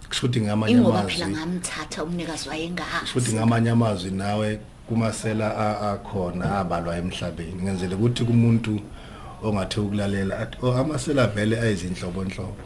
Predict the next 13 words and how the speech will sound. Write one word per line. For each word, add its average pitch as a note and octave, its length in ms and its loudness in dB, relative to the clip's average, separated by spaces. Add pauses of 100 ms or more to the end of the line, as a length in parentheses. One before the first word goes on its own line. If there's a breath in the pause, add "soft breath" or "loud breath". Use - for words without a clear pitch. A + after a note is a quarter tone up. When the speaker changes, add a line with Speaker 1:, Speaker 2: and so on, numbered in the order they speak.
(180)
Speaker 2:
Mm. D#3+ 80 -8
Speaker 1:
Khona B2 200 4
amasela D3+ 420 0
ey'lwane, B2+ 540 2
khona A#2+ 200 -2
amasela B2 400 2
ey'nkomo, A2+ 540 0 (400 loud breath)
khona B2 200 2
amasela, A#2 800 2
eh, G2 460 -4
obhejana F#2 640 -2
laphana F#2 380 -4
ey'qiwini. F2+ 480 -2